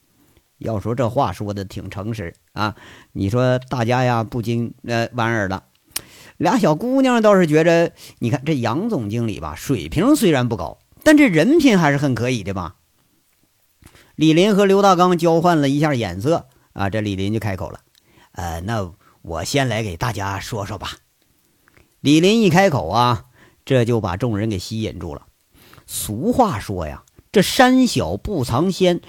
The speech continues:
水浅，水浅它不生胶”。哎，但偏偏也就有例外的时候，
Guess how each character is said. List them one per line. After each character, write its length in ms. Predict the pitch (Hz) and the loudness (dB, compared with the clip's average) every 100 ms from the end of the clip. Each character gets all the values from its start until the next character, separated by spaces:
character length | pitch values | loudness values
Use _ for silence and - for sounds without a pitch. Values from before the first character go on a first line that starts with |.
| - | -16
水 500 | - - 123 127 208 | -10 -4 -2 0 -2
浅， 240 | 202 - 127 | -4 -8 -10
水 400 | - 135 147 202 | -8 -2 -2 -2
浅 260 | - 80 | -6 -6
它 100 | 95 | -6
不 200 | 120 143 | -6 -6
生 240 | 104 135 131 | -4 -4 -2
胶”。 280 | 123 123 127 _ | 0 -2 -4 _
哎， 180 | 110 110 - 185 | -4 -4 -6 -4
但 180 | - 208 | 0 2
偏 340 | - 254 254 226 | 4 4 4 4
偏 260 | 233 208 | 4 4
也 100 | 104 | 0
就 160 | 117 180 | 2 0
有 160 | 95 | 0
例 160 | 110 151 | -2 0
外 220 | 151 143 | 0 -2
的 100 | 104 | -4
时 180 | 92 92 | -6 -6
候， 160 | 104 | -8